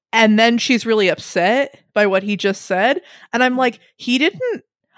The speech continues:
I mean, maybe she's like, "Oh, did he do this on purpose?" But if he did this on purpose, he wouldn't be telling you. And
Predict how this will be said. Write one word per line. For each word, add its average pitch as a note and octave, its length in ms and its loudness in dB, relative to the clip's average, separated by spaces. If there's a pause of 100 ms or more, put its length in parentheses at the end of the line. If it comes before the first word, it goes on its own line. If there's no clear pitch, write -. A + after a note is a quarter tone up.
I C4 60 4
mean, C#4+ 100 4
maybe D#4 180 2
she's G4 260 2
like, A#3+ 220 2
"Oh, G3+ 160 4
did F#3 100 0
he G3+ 100 -4
do F#3+ 100 -2
this F#3+ 160 -6
on F#3 140 0
purpose?" F#3+ 340 -2
But B3+ 100 0
if B3+ 60 0
he C4 60 0
did D4 140 2
this G#4 200 2
on D4+ 100 2
purpose, A#3 220 -2
he G3+ 100 -4
wouldn't F#3+ 200 -4
be E3 100 -6
telling F3+ 380 0
you. D#3+ 300 -4 (460)
And G3 580 0